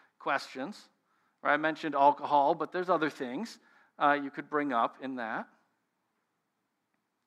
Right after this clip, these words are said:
And, and the point is, what, what is the ranking system? What are you, what are you making decisions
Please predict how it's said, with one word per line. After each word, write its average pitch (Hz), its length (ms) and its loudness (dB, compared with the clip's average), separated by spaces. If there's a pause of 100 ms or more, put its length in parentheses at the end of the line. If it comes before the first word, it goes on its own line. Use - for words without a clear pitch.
(760)
And, 139 240 -8
and 147 160 -6
the 135 80 -2 (440)
point 233 400 -2
is, 113 300 -10
what, 156 280 0 (500)
what 196 160 -2
is 214 160 -8
the 147 120 -2
ranking 123 520 -6
system? - 460 -20 (1600)
What 185 140 0
are 208 40 0
you, 180 100 -10
what 185 120 0
are 208 40 -4
you 190 80 -2
making 160 480 -2
decisions 127 560 -6